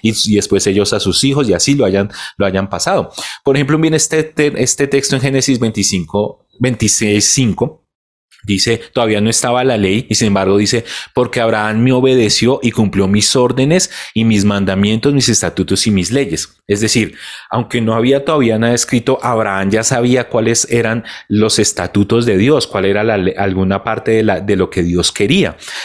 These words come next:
¿Y de dónde sacó eso Abraham? Pues era una tradición oral de ese pueblo. Pero después, más adelante, llegó Moisés.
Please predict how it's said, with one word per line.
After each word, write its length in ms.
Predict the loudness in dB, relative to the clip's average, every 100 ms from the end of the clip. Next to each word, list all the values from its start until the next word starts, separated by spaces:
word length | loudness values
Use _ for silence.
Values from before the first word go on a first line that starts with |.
| -4
¿Y 140 | 2 4
de 80 | 4
dónde 300 | 4 2 2
sacó 380 | 0 0 2
eso 540 | 2 2 2 2 2 2
Abraham? 500 | 0 0 -2 -4 -2
Pues 220 | 0 2
era 220 | 0 0
una 300 | 0 0 0
tradición 440 | 0 0 0 -2 0
oral 280 | 0 -2 0
de 140 | -2
ese 180 | -2 -2
pueblo. 480 | 0 0 0 -6 _ _ -20 -18 -16 -10 -2
Pero 240 | 2 4
después, 280 | 2 2 0
más 180 | 2 0
adelante, 460 | 0 0 0 0
llegó 260 | 0 0 2
Moisés. 720 | 2 2 2 0 -2 -4